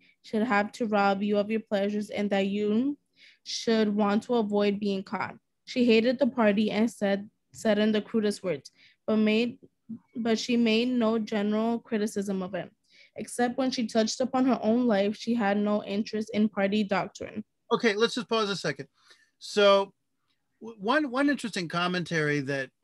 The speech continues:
Speaker 2: Orwell seems to be making is that if you want to control society, you have to control the, the women and their sexuality. I mean, that seems to be a premise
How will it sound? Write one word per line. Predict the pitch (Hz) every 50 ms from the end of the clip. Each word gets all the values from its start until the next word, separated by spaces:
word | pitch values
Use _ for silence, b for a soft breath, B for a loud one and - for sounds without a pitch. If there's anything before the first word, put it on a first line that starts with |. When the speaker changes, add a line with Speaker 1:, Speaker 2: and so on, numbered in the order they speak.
| _ _ _ -
Speaker 2:
Orwell | 175 170 175 180 175 170 165 165
seems | 151 - 180 165 160 147
to | -
be | 147 151 147 143
making | 139 143 147 151 143 - 156 143 135 135
is | 131 131 123 110
that | - 143 131 127 127 127 120 _ _ _ _ _ _ _ _ _ _ _ _ _ _
if | 156 160 160 160 156 - - -
you | - 165 165 160
want | 165 190 202 208
to | 196
control | - - 175 160 143 - - 185 175 175 165
society, | - - 156 139 - - 160 156 156 156 156 156 156 147 143 135 131 127 123 117 - _ _ _ _ _ _ _ _
you | - 151 160
have | 151 139 165 170 175 175 -
to | - 170
control | 147 - 165 156 147 - - 170 165 160 160 160 156 156 156 151 143 _ _ _ _ _ _ -
the, | - 143 131 147 151 151 -
the | - 147 151
women | 147 139 151 156 160 160 156 151 147 139 135 135 - -
and | 151 143 147
their | 147 147
sexuality. | 143 - - 147 135 - - 143 135 127 123 123 120 120 123 117 113 113 110 113 _ _ _ _ _ _ _ _ -
I |
mean, | 143 156 156
that | 160 175 185 180
seems | - 208 208 202 190 160
to | - 185
be | 165 170 165
a | 156
premise | 151 - - 156 156 156 147 147 135 131 123 - - - - -